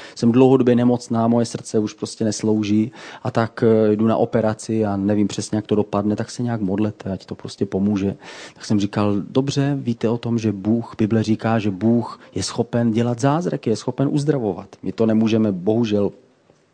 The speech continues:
prodávat a, a, a slibovat a být si tím jistí stoprocentně v každou vteřinu, ale víme určitě, že on to dělá. Takže já se vás budu modlit a uvidíme, co se stane.“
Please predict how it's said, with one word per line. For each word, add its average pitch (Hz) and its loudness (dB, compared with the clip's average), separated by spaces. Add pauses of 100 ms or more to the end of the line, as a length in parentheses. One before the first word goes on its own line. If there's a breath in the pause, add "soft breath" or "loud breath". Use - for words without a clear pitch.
(260)
prodávat 123 2
a, 117 -4 (380 loud breath)
a, 107 0
a 95 -4
slibovat 131 4
a 117 2
být 117 -4
si - -16
tím 107 2
jistí 113 0
stoprocentně 117 0
v - -10
každou 104 -2
vteřinu, 151 2 (160 loud breath)
ale 123 2
víme 180 2
určitě, 139 0 (140 loud breath)
že - -4
on 117 0
to 117 2
dělá. 87 0
Takže 95 -4
já 98 0
se 110 -4
vás 104 -2
budu 95 -2
modlit 123 0
a - -10
uvidíme, 107 2
co - -12
se - -10
stane.“ 104 -10